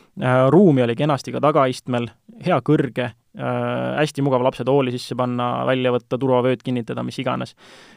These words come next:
Et, äh, et selle koha pealt ja, ja välisilmele ka tegelikult ei ole midagi ette heita, et me saime ta veel sellises, äh,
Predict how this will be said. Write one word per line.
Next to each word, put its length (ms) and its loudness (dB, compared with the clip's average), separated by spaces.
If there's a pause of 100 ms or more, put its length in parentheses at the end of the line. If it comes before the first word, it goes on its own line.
Et, 280 0 (360)
äh, 520 0
et 100 -8
selle 220 2
koha 100 2
pealt 140 -8
ja, 240 2
ja 200 0
välisilmele 800 -2
ka 220 4
tegelikult 400 -4
ei 20 0
ole 160 0
midagi 240 0
ette 300 -4
heita, 180 -8
et 240 -6 (160)
me 140 0
saime 240 2
ta 100 -2
veel 160 -4
sellises, 320 -4 (160)
äh, 920 -2